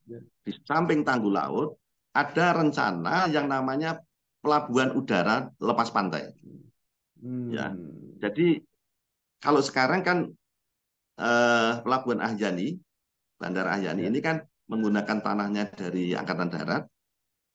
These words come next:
Speaker 2: di
Speaker 1: Ya.
Speaker 2: pinggir, di pinggir
Speaker 1: Ya.
Speaker 2: pantai. Dulu rencana Pak John Wirawan ini adalah membangun,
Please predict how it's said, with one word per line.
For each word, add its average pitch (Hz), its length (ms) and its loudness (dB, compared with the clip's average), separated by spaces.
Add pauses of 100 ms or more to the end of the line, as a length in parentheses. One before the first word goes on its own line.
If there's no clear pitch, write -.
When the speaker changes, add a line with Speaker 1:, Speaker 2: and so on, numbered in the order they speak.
(180)
Speaker 2:
di 107 100 0
Speaker 1:
Ya. 107 60 0
Speaker 2:
pinggir, 113 400 6 (400)
di 95 80 -4
pinggir 98 480 2 (480)
Speaker 1:
Ya. 104 80 -8
Speaker 2:
pantai. 78 480 -6 (720)
Dulu 165 480 6
rencana 139 400 2
Pak - 240 -2
John 101 160 0
Wirawan 92 400 -2
ini 92 240 -2
adalah 151 480 0 (800)
membangun, 131 880 4